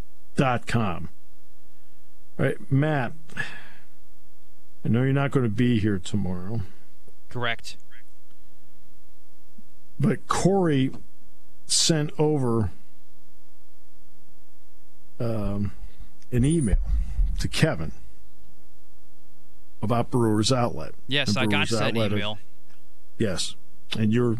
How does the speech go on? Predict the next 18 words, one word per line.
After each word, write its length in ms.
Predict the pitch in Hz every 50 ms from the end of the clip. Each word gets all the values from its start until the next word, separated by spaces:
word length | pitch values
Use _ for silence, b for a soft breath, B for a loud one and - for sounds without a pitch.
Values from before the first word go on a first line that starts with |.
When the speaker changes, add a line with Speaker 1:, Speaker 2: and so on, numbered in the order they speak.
| 143 -
Speaker 1:
you're 220 | - 113 104 107 117
included 440 | 113 - - 123 113 98 101 95 92
on 160 | 87 87 98
it. 60 | 107 - - - - - - - - - - - - b b b b b b b b b b b b b b - - - - - - - - - - -
Kevin, 420 | - - 147 135 95 90 82 85 - - - - - - - - - - -
could 120 | - 117 117
you 80 | 117
please 260 | - - 147 147 131
get 200 | - 151 143 110
this 180 | - 131 113 -
information 540 | 131 120 104 117 123 120 120 113 - - 120
to 60 | 110
Steve 320 | - - - 120 113 104
for 80 | - 113
the 80 | 107 107
Friday 420 | - - 113 101 98 98 98 92
show? 440 | - - - 202 190 101 - - - - - - - - - - - - - - - - - - - - - - - - - - - - - - - - - -
New 680 | - 110 113 123 143 151 143 127 110 107 123 151 185 196